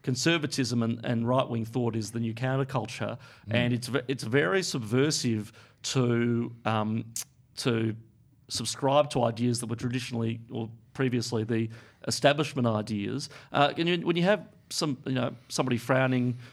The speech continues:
Speaker 1: and telling you not to go to this thing because it's, uh, you know, gonna be a
Speaker 2: Mm.
Speaker 1: breeding ground for hate speech and you're a terrible person if you go, the temptation is, and a lot of people who otherwise wouldn't have gone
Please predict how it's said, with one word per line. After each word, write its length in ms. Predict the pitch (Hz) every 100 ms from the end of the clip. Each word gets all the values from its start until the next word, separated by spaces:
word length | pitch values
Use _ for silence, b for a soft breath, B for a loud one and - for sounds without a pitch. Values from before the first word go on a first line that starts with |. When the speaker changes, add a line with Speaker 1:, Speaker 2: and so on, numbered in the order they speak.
| B B
Speaker 1:
and 100 | 117
telling 260 | 143 127
you 60 | 123
not 180 | 127 127
to 80 |
go 220 | 110 120 120
to 60 |
this 220 | 117 120
thing 180 | 135 120
because 300 | 113 113 113
it's, 260 | 113 113 -
uh, 220 | 117 113 113
you 120 | 127
know, 80 | 120
gonna 140 | 123
be 80 | 123
a 20 | 113
Speaker 2:
Mm. 180 | 90
Speaker 1:
breeding 240 | 139 135 123
ground 260 | 127 123
for 60 | 113
hate 220 | 120 131
speech 360 | - 127 120 -
and 60 | 117
you're 80 | 117
a 40 |
terrible 340 | 127 135 107
person 180 | 127 123
if 60 | 120
you 60 |
go, 220 | 117 135 160 B B
the 80 | 170
temptation 540 | 190 175 180 233 -
is, 80 | 175
and 100 | 165
a 40 |
lot 140 | 196 220
of 100 | 214
people 400 | 240 - 185 175 B B B
who 180 | 165 -
otherwise 440 | 151 170 170 160 135
wouldn't 220 | 156 156
have 100 | 147
gone 460 | - 180 180 147